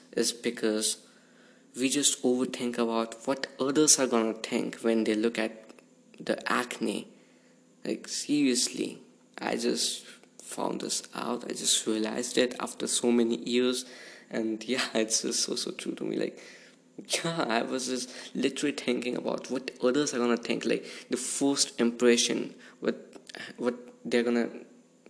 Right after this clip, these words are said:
think of me, like, for the first impression. And I didn't want to mess this up. I always wanted to have a good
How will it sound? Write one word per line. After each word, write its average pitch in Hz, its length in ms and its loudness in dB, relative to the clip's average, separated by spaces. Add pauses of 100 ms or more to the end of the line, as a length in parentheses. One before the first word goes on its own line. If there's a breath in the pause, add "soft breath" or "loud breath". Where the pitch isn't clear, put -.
think 151 340 -4
of 120 200 -4
me, - 320 -2 (460)
like, - 160 -8
for - 140 -8
the - 60 -6
first 127 520 -2
impression. 120 680 0 (680 loud breath)
And 120 340 4
I 120 80 2
didn't 135 280 4
want 120 220 0
to 117 80 0
mess 113 360 2
this - 300 2
up. - 320 -2 (160 loud breath)
I 117 100 -2
always 117 340 4
wanted 113 260 -2
to 113 80 -8
have 113 300 -2
a 120 60 0
good 120 260 4